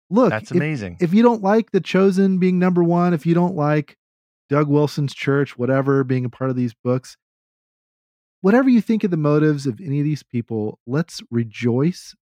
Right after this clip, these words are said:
Speaker 1: that Christ is being preached and the message is being heard, because we are ultimately talking about the eternal salvation of other people. And so, it, look, if this happens in a way you don't like, Christ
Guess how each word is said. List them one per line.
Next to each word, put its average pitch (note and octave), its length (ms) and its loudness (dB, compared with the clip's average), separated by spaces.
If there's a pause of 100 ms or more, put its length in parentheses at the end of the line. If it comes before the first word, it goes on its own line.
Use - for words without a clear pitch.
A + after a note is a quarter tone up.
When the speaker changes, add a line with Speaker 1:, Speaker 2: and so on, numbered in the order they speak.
Speaker 1:
that B2+ 100 -8
Christ - 480 0
is D#3 100 -2
being D3 300 0
preached B2 440 -4 (120)
and D3 300 -4
the C3+ 80 -6
message D3+ 500 -4
is A#2+ 140 -6
being A2+ 340 -8
heard, A#2 320 -2 (320)
because F#3 500 -2 (160)
we A3 200 2
are F3 180 0 (340)
ultimately G3 520 0
talking E3 440 -4
about A2+ 340 -2
the B2 120 -2
eternal E3 560 -4
salvation A#2+ 880 -4
of A#2 200 -10
other G2+ 240 -10
people. G#2+ 540 -14 (680)
And C#3 220 -2
so, D3+ 280 2
it, C#3+ 280 -6
look, C#3+ 180 -2
if B2+ 120 -2
this D#3 160 -2
happens E3+ 340 -2
in D#3+ 100 0
a D3+ 40 0
way D3+ 180 2
you C3 140 2
don't A2+ 180 -4
like, C3+ 400 -6 (920)
Christ C#3+ 420 -4